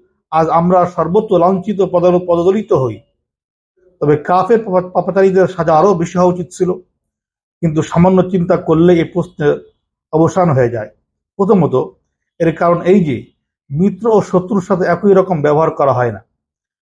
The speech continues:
মিত্রের দোষ পদে পদে ধরা হয়, নিজ সন্তান ও শিষ্যকে সামান্য বিষয়ে শাস্তি দেওয়া হয়,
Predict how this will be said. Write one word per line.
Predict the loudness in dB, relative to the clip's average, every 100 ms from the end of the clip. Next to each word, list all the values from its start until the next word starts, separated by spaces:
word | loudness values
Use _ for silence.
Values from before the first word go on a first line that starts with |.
| -2
মিত্রের | -2 0 2 0 4
দোষ | 2 2 -2
পদে | -2 0
পদে | 0 0
ধরা | 0 0
হয়, | -2 -4 -14 _ _ _ _ _ -2
নিজ | 0 0
সন্তান | -2 0 0 2 0
ও |
শিষ্যকে | 0 -6 -4 -4 -4
সামান্য | -4 0 0 0 -2
বিষয়ে | -2 0 0 -2 -16 _ _ -6
শাস্তি | -4 0 2
দেওয়া | 2
হয়, | 0 -4